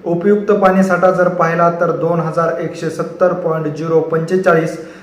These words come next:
इतका उपयुक्त पाणीसाठा जो आहे, तो या धरणामध्ये असल्याचं देखील या आकडेवारीमध्ये सांगण्यात आलेलं आहे. याचबरोबर एकूण पाणीसाठा जो मिलीमीटरमध्ये आहे, तो जर पाहिला, तर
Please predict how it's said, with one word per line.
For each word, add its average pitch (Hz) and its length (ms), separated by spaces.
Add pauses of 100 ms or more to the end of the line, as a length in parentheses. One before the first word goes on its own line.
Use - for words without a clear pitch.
(120)
इतका 160 540 (340)
उपयुक्त 170 560
पाणीसाठा 156 640
जो 156 140
आहे, 151 240
तो 156 220
या 143 140
धरणामध्ये 151 540
असल्याचं 147 400
देखील 147 300
या 151 80
आकडेवारीमध्ये 135 720
सांगण्यात 139 480
आलेलं 151 280
आहे. 156 220 (500)
याचबरोबर 196 560 (360)
एकूण 196 300
पाणीसाठा 190 640
जो 190 140
मिलीमीटरमध्ये 185 720
आहे, 175 360
तो 180 120
जर 175 200
पाहिला, 170 400
तर 156 320